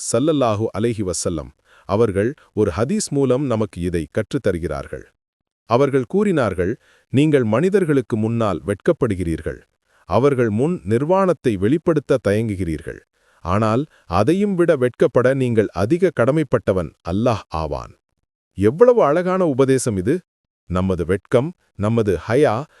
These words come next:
அது மனிதர்களுக்கு காண்பிப்பதற்காக மட்டும் இருக்கக்கூடாது.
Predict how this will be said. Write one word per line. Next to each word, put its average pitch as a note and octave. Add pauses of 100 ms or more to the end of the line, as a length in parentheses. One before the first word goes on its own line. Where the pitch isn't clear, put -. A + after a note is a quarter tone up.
(180)
அது A2
மனிதர்களுக்கு F3+
காண்பிப்பதற்காக B2
மட்டும் G2+
இருக்கக்கூடாது. G2